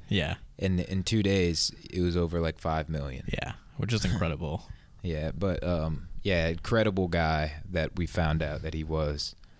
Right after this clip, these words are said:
Speaker 2: like, such a family man, and just a, like, a, a caretaker, you know?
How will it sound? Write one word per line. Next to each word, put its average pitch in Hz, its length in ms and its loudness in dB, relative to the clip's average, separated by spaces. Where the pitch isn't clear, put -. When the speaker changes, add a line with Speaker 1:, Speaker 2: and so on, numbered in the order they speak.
Speaker 2:
like, 80 160 0
such - 320 4
a 90 40 0
family 87 420 2
man, 80 480 2
and 80 460 2
just - 220 0
a, 87 60 2
like, 90 160 2
a, 85 300 4
a 87 60 2
caretaker, 90 720 0
you 73 100 -4
know? 80 240 -2